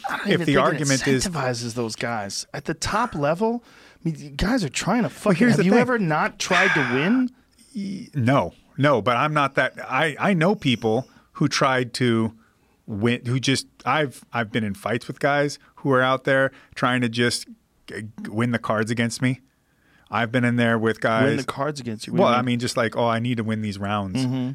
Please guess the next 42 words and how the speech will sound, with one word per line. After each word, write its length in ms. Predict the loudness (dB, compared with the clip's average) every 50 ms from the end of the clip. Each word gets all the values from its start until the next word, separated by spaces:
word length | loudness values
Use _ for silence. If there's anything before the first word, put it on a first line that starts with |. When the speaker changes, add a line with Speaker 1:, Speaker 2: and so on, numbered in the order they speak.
| -8 -6
Speaker 2:
You 60 | -4
know, 100 | -2 0
I, 220 | 0 0 0 0 0
I, 80 | 0 0
Speaker 1:
Right. 200 | 0 -2 -6 -10 -10 -8 -6
Speaker 2:
if 160 | -2 0 0
I 100 | 0 0
can't, 220 | 0 0 0 0 0
"Oh, 220 | 2 2 2 2
this 160 | 0 0 0
guy 140 | 0 0 0
seems 220 | -2 -2 -4 -2
like 140 | -2 -2 -2
he's 100 | -4 -6 -6
too 140 | -6 -8
tough 220 | -4 -2 -4 -4 -4
to 100 | -6 -8
take 240 | -6 -4 -4 -2 0
out. 200 | -2 -2 -2 -6
Fuck 200 | -8 -8 -8 -4
that." 260 | -4 -4 -4 -4 -6 _ _ _ _ _ _ _ _ _ _ _ _ -4
Speaker 1:
Right. 320 | -2 -2 -2 -2 -6 -10 -16 _
Speaker 2:
Just, 200 | -4 -4 -4 -4 _ _ _ _ _ _
just 180 | -8 -6 -4 -2
win 100 | -2 -2
the 80 | -4 -2
fight. 260 | -2 -2 -4 -4 -6 _ _ _ _ _ -20 -20 -20 -20 -20 _ _ -2
And 320 | 0 2 2 2 0 0 -2 -2
I 120 | -2 -2
see 200 | -2 0 0 2
it 60 | 2 4
all 160 | 2 2 2
the 80 | 0
time. 380 | -2 -2 -4 -6 -6 -6 -6 -4 -4
I 140 | -2 -2 -2
deal 240 | 0 2 2 4 4
with 120 | 4 4 4
it 100 | 2 0
with 160 | -2 -2 0
my 160 | 0 0 0
own 180 | 0 0 -2 -4
fighters. 520 | -4 -6 -6 -6 -8 -10 -12 -18 -20